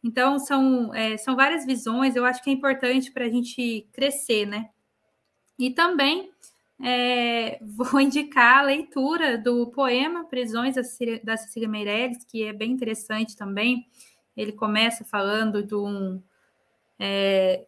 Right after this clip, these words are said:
de um encarceramento que, de uma prisão que começa num número mínimo e, de repente, quando vai olhar, já é um, uma coisa infinita.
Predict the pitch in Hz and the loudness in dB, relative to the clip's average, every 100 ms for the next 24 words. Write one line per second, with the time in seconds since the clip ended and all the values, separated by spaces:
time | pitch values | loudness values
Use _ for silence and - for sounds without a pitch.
0 | - 185 214 220 226 220 226 220 220 226 | -12 -6 -4 -2 0 0 2 2 2 0
1 | 233 226 - 214 214 202 196 220 226 233 | 0 -4 -4 -2 -2 -2 -2 2 2 4
2 | 233 196 226 247 220 190 - _ _ _ | 2 6 6 6 4 0 -12 _ _ _
3 | _ - 214 208 208 208 226 214 220 233 | _ -8 -4 0 -2 -2 0 4 4 4
4 | - 214 214 214 214 214 214 220 247 254 | 0 0 0 2 2 2 2 4 8 8
5 | 226 214 208 247 240 - 226 254 247 - | 6 2 2 4 4 2 4 4 2 -2
6 | 233 233 _ _ _ _ _ 220 220 226 | -6 -8 _ _ _ _ _ -4 0 2
7 | 214 202 196 202 202 208 208 208 220 220 | 0 -2 -4 -2 0 2 4 4 4 2
8 | 208 208 208 208 208 208 214 220 214 220 | 0 0 -2 -4 -6 -6 -2 -2 -2 -2
9 | 208 202 - 190 | -2 -4 -8 -12